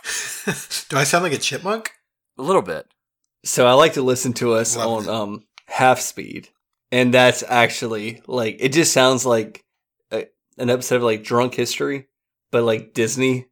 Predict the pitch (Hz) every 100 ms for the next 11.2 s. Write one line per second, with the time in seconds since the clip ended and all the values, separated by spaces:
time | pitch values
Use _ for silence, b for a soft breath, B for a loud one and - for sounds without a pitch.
0 | _ _ _ - 135 127 160 - - -
1 | _ _ - 151 - _ - - - -
2 | 233 233 208 170 139 131 131 139 151 147
3 | 135 123 - - 190 190 165 143 120 123
4 | - - - - 170 165 156 147 127 120
5 | 110 110 117 110 107 107 - - 180 117
6 | 113 113 110 107 110 120 - - 190 -
7 | _ _ _ _ _ _ _ _ 131 110
8 | - 123 107 - 104 101 - _ _ _
9 | _ _ _ _ _ _ _ _ _ _
10 | _ _ _ _ _ _ - - - 139
11 | 123 120